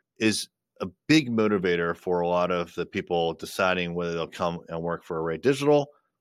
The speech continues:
or somewhere else, and that has to do with an educational reimbursement. Now, at other companies, they call this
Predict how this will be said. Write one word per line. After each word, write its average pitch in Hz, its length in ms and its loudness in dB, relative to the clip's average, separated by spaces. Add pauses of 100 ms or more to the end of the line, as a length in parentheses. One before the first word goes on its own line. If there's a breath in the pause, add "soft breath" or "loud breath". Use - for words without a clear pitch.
or 92 140 -2
somewhere 95 440 0
else, 92 300 0
and 87 140 -4
that 104 240 2
has 98 340 -8
to 92 80 -12
do 87 480 -2
with 87 220 -4 (160)
an 85 240 -10
educational 95 920 -2
reimbursement. 82 600 -8 (160)
Now, 117 260 2
at 117 120 2
other 135 160 4
companies, 120 300 0
they 107 80 2
call 104 200 0
this 101 200 -2